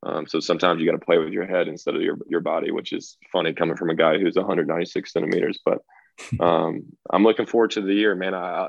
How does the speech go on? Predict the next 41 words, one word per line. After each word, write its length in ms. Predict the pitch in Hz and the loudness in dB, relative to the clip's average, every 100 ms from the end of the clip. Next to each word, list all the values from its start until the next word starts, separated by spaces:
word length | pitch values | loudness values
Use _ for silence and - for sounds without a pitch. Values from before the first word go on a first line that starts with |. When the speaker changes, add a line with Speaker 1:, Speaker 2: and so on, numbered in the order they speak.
| - | -2
Speaker 1:
I, 200 | 85 92 80 | 0 0 -2
that's 340 | 80 104 - - - | 0 0 -2 -12 -6
kind 120 | 104 | -4
of 60 | |
my 160 | 90 98 | -2 -4
perception 480 | - 98 95 - 90 | -4 -4 -4 -2 -4
of 180 | 90 - - | -4 -4 0
how 260 | 90 87 | 4 6
I 80 | 87 | 4
play, 300 | - 90 90 | 4 4 4
but 140 | 85 | 2
obviously, 580 | 82 87 87 - 92 - _ _ _ _ 82 | 0 0 -4 -2 -2 -2 _ _ _ _ 0
uh, 180 | 80 78 | 2 2
I 100 | 85 | 2
think 180 | 87 80 | 0 2
actions 380 | 85 - 87 | 0 0 -6
speak 220 | - 87 82 | 0 0 2
louder 260 | 85 85 | 2 2
than 100 | 82 | -2
words. 340 | 76 87 80 - | -2 -2 -4 -6
So, 60 | |
you 80 | 85 | -6
know, 120 | 80 | -4
who 140 | 78 92 | 2 4
knows? 160 | 87 87 | 4 4
Maybe 180 | 87 90 | 2 4
we 120 | 87 | 2
can 100 | - | 0
connect 380 | 85 90 85 85 | -2 0 -2 -2
in 200 | 85 82 | -4 -2
ten, 260 | 92 85 | 0 2
fifteen 360 | 82 85 87 85 | 2 0 0 -2
games 260 | 80 85 | -4 -4
time 240 | - 85 85 | -2 -2 -2
and 120 | 87 | -8
see 100 | 90 | -4
what 140 | 90 | -2
people 200 | 90 92 - | -2 -4 -4
think. 200 | 92 - _ _ _ _ | -6 -8 _ _ _ _
Speaker 2:
Yeah, 220 | 131 135 - | 2 2 0
hopefully. 420 | - 120 110 104 | -2 -2 0 -2